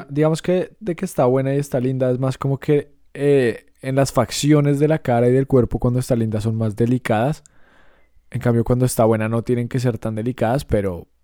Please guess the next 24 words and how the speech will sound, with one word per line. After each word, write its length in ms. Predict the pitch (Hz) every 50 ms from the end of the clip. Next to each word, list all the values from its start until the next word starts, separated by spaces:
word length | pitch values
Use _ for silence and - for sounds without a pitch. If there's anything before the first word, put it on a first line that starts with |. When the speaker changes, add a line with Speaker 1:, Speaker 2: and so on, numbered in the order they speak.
| _ - -
Speaker 2:
pues 160 | - 123 113
la 100 | 110 107
combinación 760 | - - 120 117 113 113 107 104 98 101 - - 127 127 123
hace 200 | 127 120 117 131
que 160 | - - 139 131
sea... 540 | - 131 113 104 101 104 101 101 95 92 92
uf, 240 | 110 139 147 135 - - - - - - - - _ _ _ _ - _ _ _ _ - - - 113 -
gonorrea. 500 | 120 110 104 101 131 139 107 107 90 98 - - -
Speaker 1:
<laughs> 140 | 104 110
No, 180 | 170 185 160 127 -
y 80 | 139
normalmente 920 | 135 131 131 123 120 120 127 131 127 131 139 143 139 135 - 143 139 127 -
la 220 | 127 123 127 127 113
gente 240 | 110 107 - - 104 110
dice 340 | 123 117 107 - 120 123
de 220 | 117 117 123 127 120
alguien 220 | 107 104 104 104
que 100 | - 120
esté, 380 | 110 - - 110 104 98 87 -
que 100 | - 104
está 260 | 98 - - 98 92
así 200 | 92 90 98 101
buena, 480 | 98 101 107 113 123 139 160 180 - - _ _ _ _ _ _ _ _ _ _ _ _ -
normalmente 1040 | - 113 107 104 101 101 98 98 98 104 101 101 - 107 104 107 107 107 104 107